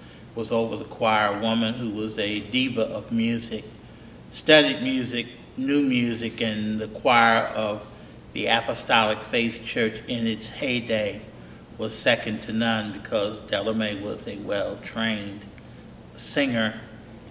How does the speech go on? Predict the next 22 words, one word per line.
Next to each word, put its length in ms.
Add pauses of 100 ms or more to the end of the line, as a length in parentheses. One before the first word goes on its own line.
(140)
And, 440
uh, 300
every 600 (960)
February, 840
March, 640
the 80
city 340
of 100
Chicago 840 (560)
would 160
go 180
down 460
to 200
the 220
Apostolic 720
Faith 520
Church. 600 (720)
Uh, 220
Bishop 380
Holly 560
gave, 480 (640)
uh, 180